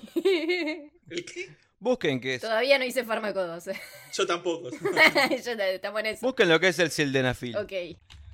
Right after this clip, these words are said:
Speaker 1: En vez de contarnos, ¿no? Como
Speaker 3: Sí, claro, por eso Margarita estaba ahí.
Speaker 1: <laughs> ¿Le-, les spoileo lo que es?
Speaker 3: Usen, usen un poco las herramientas que les ofrece esta nueva modernidad.
Speaker 1: Es para tra-, eh, tratar la disfunción eréctil.
Speaker 2: Ah.
Speaker 1: Viagra.
Speaker 3: Viagra.
Speaker 1: <laughs> O sea, sí.
Speaker 2: Ah, mirá qué linda que es la psiquiatría.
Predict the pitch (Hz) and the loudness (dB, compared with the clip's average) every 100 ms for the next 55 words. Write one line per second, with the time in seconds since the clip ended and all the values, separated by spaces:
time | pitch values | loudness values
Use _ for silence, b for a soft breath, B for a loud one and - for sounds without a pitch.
0 | - - - - - - 240 277 349 359 | -18 -18 -18 -20 -20 -8 2 6 8 8
1 | 277 247 302 320 294 254 233 262 311 294 | 6 6 12 12 12 6 4 2 4 4
2 | 240 - 147 147 165 147 107 139 185 143 | 4 2 0 4 8 8 8 6 6 4
3 | 127 113 120 123 123 123 127 120 127 330 | 0 -2 -2 -2 -4 -2 0 0 -4 -6
4 | 339 - - 208 202 208 220 262 220 208 | -8 -10 -12 -2 -2 -2 -2 -2 -2 0
5 | 277 330 226 190 185 233 403 - - 208 | 4 4 4 2 0 0 -2 -8 -12 -8
6 | 175 202 302 214 151 - 139 120 113 - | -8 -8 -8 -8 -2 0 0 -2 -6 -6
7 | 113 120 131 120 120 - 117 110 113 139 | -6 -2 -2 -2 -2 -2 -2 -2 -2 0
8 | 127 - 123 117 117 113 117 120 120 110 | -2 -2 -4 -2 -4 -4 -6 -4 -4 -4
9 | 110 110 104 95 233 269 220 190 180 190 | -6 -8 -10 -8 -4 0 0 0 -2 -4
10 | - 180 175 170 170 202 208 180 165 160 | -2 -2 -4 -8 -10 -6 -4 -4 -8 -12
11 | 180 170 165 165 156 151 - - - - | -10 -10 -10 -12 -14 -16 -18 -20 -20 0
12 | 339 262 254 294 214 139 339 285 226 196 | 6 8 8 8 6 6 4 8 6 6
13 | 220 226 226 220 226 220 214 214 208 190 | 4 4 4 2 2 4 4 4 2 0
14 | 180 165 220 269 - 175 285 185 175 202 | -2 -4 -4 -2 0 -2 -2 -8 -6 -4
15 | 175 - 139 131 - 151 | -4 -8 -12 -12 -12 -10